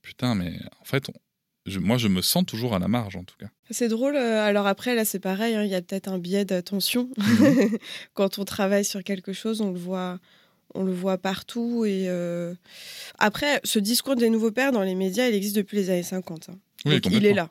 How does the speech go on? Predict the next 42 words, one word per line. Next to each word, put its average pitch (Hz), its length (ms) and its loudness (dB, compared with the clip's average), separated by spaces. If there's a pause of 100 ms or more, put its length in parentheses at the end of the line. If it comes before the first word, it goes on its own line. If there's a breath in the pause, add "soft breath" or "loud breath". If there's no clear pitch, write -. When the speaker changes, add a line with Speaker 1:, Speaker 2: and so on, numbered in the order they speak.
(240)
Speaker 2:
Enfin, 160 360 -6
ouais, 165 80 -8
je - 140 -10
pense - 200 -8
qu'il 196 120 -4
n'y 180 80 0
a 165 40 -2
pas 196 160 -4
de 180 60 -6
doute 208 240 -6
à 190 80 -2
avoir 190 200 -4
sur - 140 -8
le 175 60 -12
fait 196 200 -4
qu'il 175 220 -4
est 170 80 4
là 196 160 2
et 202 40 2
qu'il - 120 -12
prend - 160 -6
de 180 60 -2
la 165 100 0
place 196 320 -6
médiatiquement. 180 640 -6 (220)
Speaker 1:
Ce - 160 -6
que 117 140 0
j'ai 110 80 2
un 110 100 2
petit - 160 -4
peu, 127 120 0
Speaker 2:
Oui. 127 120 4
Speaker 1:
euh, 98 580 2
l'impression 104 400 -2
d'entendre, 127 400 0
c'est 110 120 -4
que 95 180 -2 (560 soft breath)
au 113 140 4
lieu 139 180 2
de - 60 -2
se - 160 0
dire, « 117 500 -2